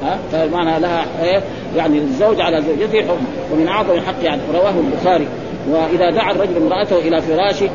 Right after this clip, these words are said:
فأبت عليه لعنتها الملائكة حتى تصبح. رواه مسلم كذلك.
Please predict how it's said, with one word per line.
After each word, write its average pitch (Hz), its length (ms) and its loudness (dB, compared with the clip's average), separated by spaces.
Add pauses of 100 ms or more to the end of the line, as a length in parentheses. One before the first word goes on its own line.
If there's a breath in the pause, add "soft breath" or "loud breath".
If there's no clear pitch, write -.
(220)
فأبت 175 360 0
عليه 180 260 2
لعنتها 165 480 0
الملائكة 165 500 2
حتى 190 300 -2 (100)
تصبح. 143 220 -4 (720)
رواه 185 240 2
مسلم 190 340 -2
كذلك. 160 280 0